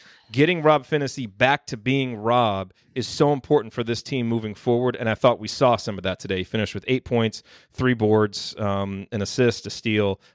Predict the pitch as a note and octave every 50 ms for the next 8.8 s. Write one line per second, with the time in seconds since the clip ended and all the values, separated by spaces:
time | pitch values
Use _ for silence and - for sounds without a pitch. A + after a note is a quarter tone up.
0 | _ - G2+ G2+ G2 F#2 G2+ G#2 G2 A2 - - G#2+ - - - C3 A#2 A2 -
1 | - A#2 G#2+ G#2 A2+ A2 G#2 G2+ G2 G2 - - A2+ G#2 - - A#2+ A#2 G#2+ G2
2 | - - G2+ G2 - - - B2 A2+ G#2+ G#2+ A2+ G2+ G2+ G2+ A2+ B2+ A#2 G2+ F#2+
3 | F2 - - A2 G#2 G2+ - - F#2+ - A2 G2+ G2+ F#2 F#2+ G2 G2 F2+ F#2+ F#2+
4 | F#2+ G2 G2+ G2 F#2 F2 F2 _ _ _ _ _ _ - A#2 - - - A2 -
5 | - - G2+ - - F#2+ F#2 - _ - - - - - C3+ - - - G#2+ G2+
6 | - - G#2+ F#2+ G2 F#2+ F#2 G2+ F#2+ E2+ F2 E2+ E2 - - F#2+ F#2 F2+ - _
7 | _ _ _ _ - F#2 F#2 - - G#2+ G#2+ - - - G2+ F#2 F2+ - - F2+
8 | F2+ F2 F2 F2 _ _ - - F#2 F2 F#2 F2+ D#2+ C#2 -